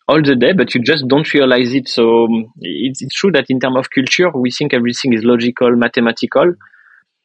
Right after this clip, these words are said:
Actually, it's the opposite, and that's why we are free, because it's, nothing is predictable, so nobody can control what's gonna happen next, and you always have opportunity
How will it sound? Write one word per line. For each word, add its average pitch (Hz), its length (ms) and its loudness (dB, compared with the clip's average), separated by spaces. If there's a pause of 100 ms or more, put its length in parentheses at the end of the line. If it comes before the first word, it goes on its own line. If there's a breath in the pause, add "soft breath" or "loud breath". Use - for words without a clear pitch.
(500)
Actually, 156 300 2
it's 143 80 -2
the 139 140 4
opposite, 160 340 2
and 143 120 2
that's 151 220 0
why 156 140 2
we 139 140 0
are 156 80 -2
free, 233 280 -4
because 127 280 -6
it's, - 320 -18 (500)
nothing 151 380 -2
is 143 120 -8
predictable, 135 640 -4
so - 140 -8
nobody 139 380 -2
can 127 200 -4
control 139 500 -4
what's 120 240 -4
gonna 113 200 -2
happen 113 320 -4
next, - 420 -8 (240)
and 131 160 -2
you 135 160 0
always 170 360 2
have 143 180 -2
opportunity 131 640 -6